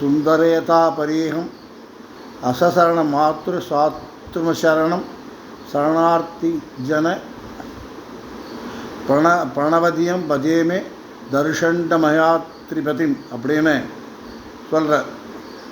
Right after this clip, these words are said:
அதாவது மூணாவது சுலோகம், மூணாவது சுலோகத்துல வந்து என்ன சொல்றார் அப்படின்னாக்க நதியோட, நதியோட ப-, சொல்லப்படுற இது நாலாவது சுலோகமானது. இது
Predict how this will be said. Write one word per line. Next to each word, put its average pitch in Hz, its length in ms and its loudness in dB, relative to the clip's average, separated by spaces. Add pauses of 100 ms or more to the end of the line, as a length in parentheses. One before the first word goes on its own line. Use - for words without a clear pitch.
(120)
அதாவது 160 440 6
மூணாவது 175 540 0
சுலோகம், 160 640 2
மூணாவது 175 340 4
சுலோகத்துல 147 500 2
வந்து 160 220 2
என்ன 151 180 2
சொல்றார் 139 320 2
அப்படின்னாக்க 139 440 2
நதியோட, 139 640 2 (360)
நதியோட 160 520 4 (320)
ப-, 135 240 -2
சொல்லப்படுற 147 440 0
இது 156 140 0
நாலாவது 160 520 4
சுலோகமானது. 139 560 0
இது 127 300 0